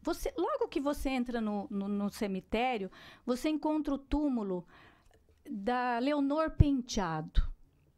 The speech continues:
É um túmulo feito por Giuseppe Tomanini em mil oitocentos e noventa e um. Ele foi feito a partir da foto da filha do doutor Penteado,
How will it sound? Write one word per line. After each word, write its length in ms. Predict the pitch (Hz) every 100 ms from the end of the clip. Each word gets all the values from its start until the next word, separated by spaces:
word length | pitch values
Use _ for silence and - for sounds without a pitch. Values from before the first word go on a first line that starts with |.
| _ _ _ _ _ _ _ - - - - - - - - -
É 80 | 349
um 100 | 302
túmulo 460 | - 339 320 247
feito 560 | - - 247 254 - 214
por 220 | - 233
Giuseppe 580 | 202 240 185 277 302 269
Tomanini 800 | 226 208 185 165 190 233 233 233
em 140 | 277
mil 340 | 277 262 330 349
oitocentos 920 | 302 - 233 - 240 262 269 269 233
e 40 | 240
noventa 520 | 226 220 247 247 247
e 180 | 196 165
um. 180 | 156 156 - - - - - - _ _ _ - -
Ele 160 | 294
foi 200 | - 339
feito 380 | 277 285 302 294
a 40 |
partir 460 | 269 254 247 - 302
da 160 | 254 320
foto 920 | - - 254 277 294 - - 180 160 - _ _ _ _ _ _ _ _ _
da 140 | 208 202
filha 640 | - 220 208 165 170 156 - - - _ _ _ - - -
do 140 | 185
doutor 340 | 175 190 196 190
Penteado, 760 | 208 180 165 170 165 - -